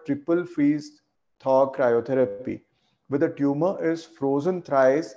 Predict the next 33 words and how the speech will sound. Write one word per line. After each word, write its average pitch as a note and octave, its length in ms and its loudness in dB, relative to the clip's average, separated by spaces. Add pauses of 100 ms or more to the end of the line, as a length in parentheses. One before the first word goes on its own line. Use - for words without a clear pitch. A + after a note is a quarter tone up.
(120)
and C#3 360 -4
thawed C#3 560 2
spontaneously C#3+ 1120 -4 (240)
thrice. A2+ 280 4 (960)
So - 160 -2
what E3 220 2
happens D#3 480 0
then C3 380 0 (240)
is C#3 240 -2
collateral B2+ 520 0
damage. A2 380 -2 (440)
So G3+ 140 -2
small D#3 460 2
tumor F3 400 0
like A#2+ 340 0
this B2+ 380 -4 (320)
ends C#3+ 380 0
up F3 220 2
with D#3 160 -2
a F3 100 4
large C3 380 2
scar. G#2 440 -4
Of - 160 -12
course, F3+ 160 -2
the F3+ 100 2
tumor D#3+ 300 2
is E3+ 140 2
gone. A#2+ 340 2
There A#2 120 0
is B2+ 100 -2
ninety A2 280 -4
percent E3+ 360 -2
success, B2+ 500 -8